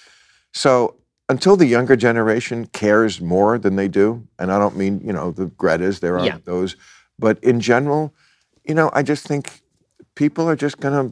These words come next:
Speaker 1: use up what we have until it's gone,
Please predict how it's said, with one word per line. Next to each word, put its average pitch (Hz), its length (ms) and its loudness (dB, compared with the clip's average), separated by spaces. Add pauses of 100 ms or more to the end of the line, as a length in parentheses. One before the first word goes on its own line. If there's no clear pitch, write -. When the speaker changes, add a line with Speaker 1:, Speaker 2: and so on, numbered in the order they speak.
(480)
Speaker 1:
use 123 520 4
up - 260 2
what 127 200 0
we 123 140 0
have 101 380 0
until 113 300 0
it's 117 140 -2
gone, 92 440 -2